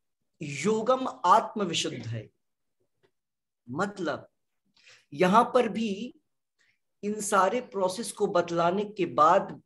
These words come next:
बावजूद भगवान बतला रहे हैं कि योग आत्म की शुद्धि के लिए है या हमारे चेतना की शुद्धि के लिए है।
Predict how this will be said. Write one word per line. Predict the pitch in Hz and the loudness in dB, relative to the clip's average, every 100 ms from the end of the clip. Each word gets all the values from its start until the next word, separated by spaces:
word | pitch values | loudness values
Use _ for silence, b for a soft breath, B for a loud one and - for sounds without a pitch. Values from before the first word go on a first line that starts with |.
| - | -2
बावजूद | 156 156 151 233 196 202 - _ _ _ _ 117 | 0 0 -2 -4 -4 -6 -14 _ _ _ _ -12
भगवान | 135 143 160 196 226 | -8 -2 2 2 2
बतला | 196 175 165 160 | -2 -2 2 2
रहे | 175 190 | 2 0
हैं | 208 208 | -2 -6
कि | 180 147 139 | -8 -6 2
योग | 180 202 202 254 - - _ _ _ _ - | 4 4 0 -2 -2 -10 _ _ _ _ 0
आत्म | 175 196 - 214 208 | 2 2 0 -8 -6
की | 254 | -6
शुद्धि | - 190 151 151 | -4 -6 -8 -12
के | 165 165 151 | -12 -6 -6
लिए | 127 123 120 | -6 -8 -8
है | 113 - _ _ _ _ b b b | -10 -14 _ _ _ _ b b b
या | 143 185 | 2 4
हमारे | 196 170 170 175 175 196 202 - | 6 4 2 4 4 4 0 -4
चेतना | - 180 180 202 208 | -4 -2 -2 0 0
की | 202 240 240 | 0 -4 -8
शुद्धि | - 160 135 165 | -6 -8 -8 -10
के | 165 143 | -10 -8
लिए | 123 117 113 | -8 -6 -8
है। | 107 | -12